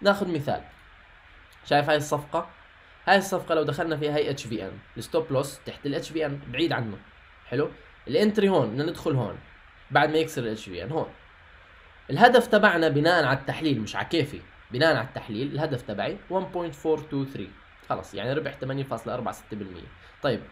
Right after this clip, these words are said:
وبناء على التحليل كمان برضه مش على كيفي، أنا إذا وصلنا وان بوينت تو تو مية بالمية خلص حيكمل نزول للاتش في ان اللي بعده، ما حيضل هون، حيكمل لتحت.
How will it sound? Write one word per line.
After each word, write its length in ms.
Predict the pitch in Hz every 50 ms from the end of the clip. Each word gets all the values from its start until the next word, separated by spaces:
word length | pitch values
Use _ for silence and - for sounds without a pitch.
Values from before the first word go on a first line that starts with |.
| - - - -
وبناء 380 | - 123 139 165 214 240 226
على 100 | 220 208
التحليل 420 | 208 - 180 - - 208 202 165 139
كمان 400 | 156 139 143 143 139 131 120 110
برضه 240 | 110 104 101 107
مش 140 | 107 120 127
على 100 | 131 131
كيفي، 400 | 135 - 127 113 - - 98 123 135 - - - - - - - 170
أنا 300 | 165 156 156 175 180 - -
إذا 120 | - 131 135
وصلنا 320 | 139 - 185 170 160 143
وان 260 | 135 143 160 160 160 - -
بوينت 300 | 151 139 139 131 131 -
تو 140 | - 170 143
تو 300 | 139 - - 165 180 196 190 - - -
مية 280 | 135 151 165 160 147
بالمية 260 | 139 123 131 156 147
خلص 240 | 127 - 135 123 -
حيكمل 400 | - - - - 135 131 123 113
نزول 240 | 113 107 127 139 120
للاتش 280 | 110 104 120 127 - 113
في 120 | 117 120
ان 120 | 127 123
اللي 100 | 110 101
بعده، 260 | 104 123 110 95 - 85 - - -
ما 80 | 120 139
حيضل 340 | 139 143 127 123 123 110 104
هون، 160 | 101 98 82 - - - - -
حيكمل 380 | - 110 - - 131 135 131 120
لتحت. 340 | 113 107 - - - 95